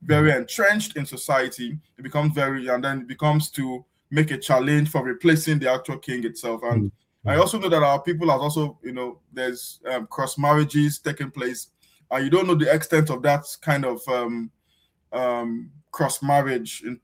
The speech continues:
Speaker 1: to the extent
Speaker 2: Mm.
Speaker 1: that it's, it dilutes the cultural tendencies in that part of the world. So,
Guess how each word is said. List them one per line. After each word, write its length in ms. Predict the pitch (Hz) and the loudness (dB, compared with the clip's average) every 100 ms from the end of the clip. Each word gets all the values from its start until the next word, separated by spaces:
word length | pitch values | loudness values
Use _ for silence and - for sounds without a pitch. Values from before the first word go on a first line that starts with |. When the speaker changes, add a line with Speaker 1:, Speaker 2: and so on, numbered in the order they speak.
| - | -14
Speaker 1:
to 100 | 127 | -2
the 120 | 139 | 0
extent 300 | 151 - 104 | 4 4 6
Speaker 2:
Mm. 40 | |
Speaker 1:
that 160 | 127 123 - | 2 0 -6
it's, 340 | 127 - - - _ _ _ | -10 -8 -12 -16 _ _ _
it 220 | 135 - | -10 2
dilutes 760 | 151 139 139 160 175 160 - - | 4 6 6 6 6 4 -2 -2
the 400 | 135 135 131 117 - | -4 -4 -4 -8 0
cultural 560 | 156 147 147 143 143 | 2 2 2 4 2
tendencies 600 | 147 143 131 131 139 135 | 2 -2 -2 -6 -6 -8
in 100 | 127 | -6
that 220 | 123 135 - | -4 -4 -2
part 180 | 127 | -2
of 100 | 120 | -2
the 60 | 113 | -4
world. 340 | 120 120 113 | -2 -2 -4
So, 300 | - - - | -2 -4 -4